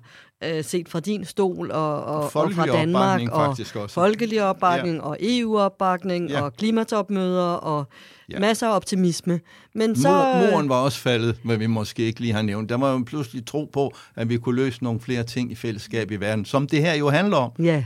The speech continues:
Speaker 2: Det er jo det, det også handler om.
Speaker 1: Men så kom der jo en nedtur.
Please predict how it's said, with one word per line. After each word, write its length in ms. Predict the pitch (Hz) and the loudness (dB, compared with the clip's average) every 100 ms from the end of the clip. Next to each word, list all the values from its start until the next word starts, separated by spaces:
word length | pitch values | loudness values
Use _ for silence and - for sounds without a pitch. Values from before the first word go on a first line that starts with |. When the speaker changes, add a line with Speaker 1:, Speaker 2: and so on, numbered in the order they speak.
| - | -4
Speaker 2:
Det 60 | 139 | -4
er 40 | |
jo 60 | 139 | 0
det, 200 | 175 165 | 2 2
det 100 | 143 | 0
også 240 | 156 180 117 | 0 0 0
handler 300 | 107 95 92 | -2 -6 -10
om. 120 | 90 _ _ - - _ _ _ _ | -14 _ _ -20 -20 _ _ _ _
Speaker 1:
Men 340 | 196 233 254 233 | 0 4 4 6
så 280 | 294 285 254 _ _ _ _ _ _ _ _ _ - | 4 2 -2 _ _ _ _ _ _ _ _ _ -6
kom 240 | 233 277 262 | -2 0 2
der 180 | 240 | 2
jo 80 | 208 | 4
en 140 | 185 175 | 2 2
nedtur. 440 | 151 - 151 | 2 -2 -6